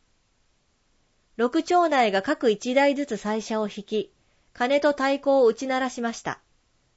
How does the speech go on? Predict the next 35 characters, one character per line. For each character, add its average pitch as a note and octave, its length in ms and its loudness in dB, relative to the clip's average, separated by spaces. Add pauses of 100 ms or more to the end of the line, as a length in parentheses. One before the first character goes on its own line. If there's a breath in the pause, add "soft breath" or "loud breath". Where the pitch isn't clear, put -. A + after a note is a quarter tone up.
(760)
今 A#3+ 120 -4
年 D4 240 0
も D4 140 -2
た B3+ 140 -2
く C#4+ 100 -6
さ E4+ 180 2
ん D#4+ 80 -2
の C4+ 120 -2
人 A#3+ 200 -4
で G#3+ 140 -2
賑 F#3 320 -4
わ G3+ 100 -2
い、 E3+ 140 -10 (380)
叩 B3+ 280 0
き C#4 100 -4
出 C4+ 140 4
し C4+ 120 -6
で C4+ 100 4
は G3+ 120 4
歓 B3 240 -2
声 C4+ 220 0
が B3+ 140 4
湧 A#3+ 140 4
き、 - 260 -8 (440)
連 D4 220 4
な D#4 140 4
る B3 80 4
石 B3+ 240 -4
取 D4 140 6
り D4 80 -4
祭 D4+ 220 0
車 G#3+ 140 -6
か G3+ 140 -6
ら F#3+ 120 -2
は F3 200 -4